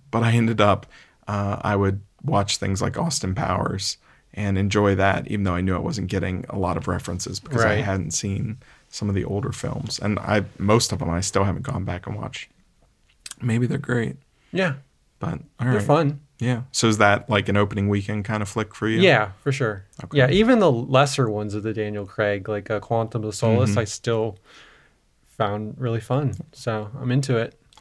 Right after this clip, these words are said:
Speaker 1: Fourth trailer this week was the Ghostbusters Afterlife trailer,
Speaker 2: Uh-huh.
Speaker 1: uh, which we, we talked a little bit about last week once they revealed the title. But we, uh, at least I didn't expect a trailer to drop that quickly. What'd you, what'd you think when you watched this one?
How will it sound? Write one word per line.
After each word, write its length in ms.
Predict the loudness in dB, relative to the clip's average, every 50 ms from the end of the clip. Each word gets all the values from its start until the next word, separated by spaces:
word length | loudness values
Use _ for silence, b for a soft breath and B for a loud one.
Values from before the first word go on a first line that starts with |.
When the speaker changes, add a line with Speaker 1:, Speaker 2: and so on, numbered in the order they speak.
| b b b
Speaker 1:
Fourth 460 | -8 0 6 6 8 8 6 4 0
trailer 560 | 0 2 4 4 4 2 0 -2 -4 -6 -8 -12 _ -6
this 220 | -2 -2 -2 0
week 260 | 0 0 0 0 -4 -8 -6
was 260 | -2 0 0 0 0
the 180 | 0 -2 -2 0
Ghostbusters 680 | 4 4 4 4 4 2 0 0 0 0 0 0 0
Afterlife 480 | 0 0 0 -2 -2 -2 -2 -2 -4 -4
trailer, 400 | -4 -4 -4 -4 -4 -6 -6 -2
Speaker 2:
Uh-huh. 360 | -2 -2 0 0 0 -2 -2 -2 -4
Speaker 1:
uh, 140 | -2 -2 0
which 160 | 0 0 -2
we, 200 | -2 -2 -2 -2
we 220 | -2 -2 -2 -2 0
talked 280 | 2 0 0 0 0
a 40 | -2
little 220 | 0 0 2 2 4
bit 120 | 2 2
about 260 | 4 2 2 0 2
last 260 | 0 0 0 0 0
week 180 | -2 -2 -2 -2
once 200 | -2 -2 -2 0
they 100 | -2 -2
revealed 400 | -2 -2 -2 0 0 0 0 -2
the 60 | -4
title. 480 | -8 -4 0 0 2 2 0 -2 -6 B B B B B B
But 80 | -2 2
we, 520 | 4 4 6 6 4 4 2 2 0 -2 -4 -8
uh, 220 | -10 -12 -10 -8 -4
at 80 | 0 2
least 260 | 4 4 4 4 4
I 120 | 4 4
didn't 200 | 4 4 2 0
expect 480 | -2 -4 -4 -2 0 2 2 2 2 -2
a 60 | -6
trailer 360 | -4 -2 -2 0 0 0 0 -2
to 80 | -2
drop 260 | 0 0 0 0 -2 -4
that 180 | -6 -6 -6
quickly. 360 | -6 -8 -8 -6 -6 -6 -4
What'd 240 | 0 0 0 0 2
you, 140 | 0 2 4
what'd 180 | 4 4 4 2
you 40 |
think 220 | 2 0 0 0 0
when 80 | 0
you 80 | 0 0
watched 280 | 0 0 0 -2 -2 -4
this 180 | -4 -4 -4
one? 180 | -6 -8 -10